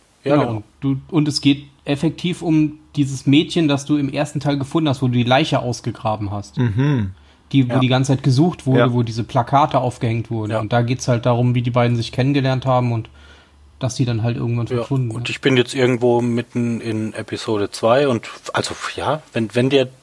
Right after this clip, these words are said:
Speaker 1: der erste Teil gefallen hat, dann wird dir das auch gefallen. Ich find das
Speaker 2: Ist halt nur nicht mehr so,
Speaker 1: find
Speaker 2: so
Speaker 1: das
Speaker 2: ein
Speaker 1: schön.
Speaker 2: Magiequatsch dabei, also kein
Speaker 1: Ja,
Speaker 2: Zeit
Speaker 1: die, die,
Speaker 2: zurückdrehen
Speaker 1: das
Speaker 2: und so.
Speaker 1: Zeitfeature ist komplett weg.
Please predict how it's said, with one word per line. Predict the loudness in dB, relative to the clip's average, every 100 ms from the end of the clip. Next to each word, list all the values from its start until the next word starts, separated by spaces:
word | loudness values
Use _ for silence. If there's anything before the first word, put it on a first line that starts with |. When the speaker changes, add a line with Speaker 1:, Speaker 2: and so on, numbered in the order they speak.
| _ -2
Speaker 1:
der | 2
erste | 2 0 -2
Teil | -2 0
gefallen | 0 2 2
hat, | 2 0
dann | -4 -4
wird | -4
dir | -4
das | -6 -6
auch | -8 -10
gefallen. | -12 -10 -10 -12
Ich | -16 -16 -20 -20 _ _ _
find | -8 -6 -6
das | -6 -4
Speaker 2:
Ist |
halt | 0 4
nur | 4
nicht | 4
mehr | 4
so, | 2 0
Speaker 1:
find | 0
Speaker 2:
so | -2
Speaker 1:
das | -2
Speaker 2:
ein |
Speaker 1:
schön. | -2 -4
Speaker 2:
Magiequatsch | -2 0 0 -2 -6 -10 -10 -10
dabei, | -8 -6
also | -8
kein | -6 -2 4
Speaker 1:
Ja, | 6 6
Speaker 2:
Zeit | 4
Speaker 1:
die, | 0
die, | -4
Speaker 2:
zurückdrehen | -6 -4 -2 0
Speaker 1:
das | -2
Speaker 2:
und | 0
so. | 0
Speaker 1:
Zeitfeature | 0 0 -2 2 2
ist | 2
komplett | -6 -2 -2 -2
weg. | -10 -10